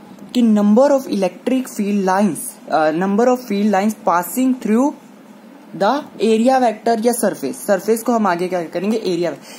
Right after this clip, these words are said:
Area vector को आगे आपको बहुत अच्छे से समझाया जाएगा, ठीक है। तो इसलिए stay tuned on my channel। देखिए, formula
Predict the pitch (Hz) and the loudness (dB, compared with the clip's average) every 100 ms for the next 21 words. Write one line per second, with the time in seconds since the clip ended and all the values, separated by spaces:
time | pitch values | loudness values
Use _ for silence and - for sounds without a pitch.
0 | - 202 190 208 240 208 - 190 180 208 | -4 -2 0 0 0 0 -2 -4 -2 0
1 | 185 170 190 180 180 190 196 208 - 180 | 0 -2 -4 -4 -4 -4 -4 -4 -6 -6
2 | - 240 233 202 175 156 143 143 147 147 | -2 -2 -2 -4 -4 -2 -4 -4 -6 -2
3 | 185 247 - - - - 214 254 277 - | -2 -2 -8 -18 -20 -8 -2 0 -2 -6
4 | - 220 196 226 226 202 190 208 190 175 | -4 -2 0 -2 -2 -4 -2 -2 0 -2
5 | 170 180 202 180 160 208 254 - - - | -2 -4 -4 -6 -2 -2 -4 -8 -20 -10
6 | - 233 240 240 262 - - - 208 202 | -4 -2 0 -2 -2 -12 -6 0 2 4
7 | 220 254 302 | 4 4 2